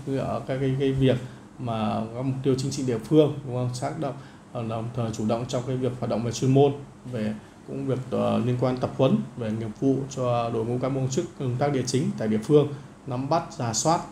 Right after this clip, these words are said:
các nội dung, à, đúng không? Thực hiện đúng các chính sách, à, rất là rõ về, à,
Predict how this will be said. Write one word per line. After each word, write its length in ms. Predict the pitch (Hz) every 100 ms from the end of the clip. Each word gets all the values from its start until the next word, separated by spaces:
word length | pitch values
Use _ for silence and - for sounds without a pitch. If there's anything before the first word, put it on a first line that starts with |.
| -
các 140 | 139
nội 160 | 135 123
dung, 220 | 139 135 135 - - -
à, 200 | 113 110
đúng 160 | 117 127
không? 200 | 131 - - 123
Thực 100 | 120
hiện 160 | 113
đúng 180 | 123 151
các 140 | 151 139
chính 180 | 139 135
sách, 420 | 180 190 - -
à, 220 | 113 107
rất 140 | 139
là 80 | 131
rõ 200 | 123 139
về, 260 | 135 120 110 - - - -
à, 260 | 113 104